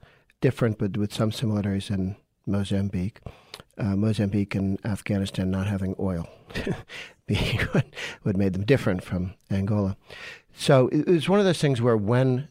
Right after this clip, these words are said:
there's something that could be done, I didn't spend all my time on those projects, but, uh, and if I could, I handed them off to somebody else who could focus on them.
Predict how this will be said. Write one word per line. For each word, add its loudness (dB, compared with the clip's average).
there's 0
something 0
that -4
could -2
be 0
done, -6
I 0
didn't 0
spend -2
all 4
my 2
time -4
on -2
those -4
projects, -6
but, -4
uh, -2
and -2
if -4
I -2
could, -2
I -2
handed -2
them -4
off -6
to -10
somebody -4
else -4
who -8
could -10
focus -8
on -4
them. -10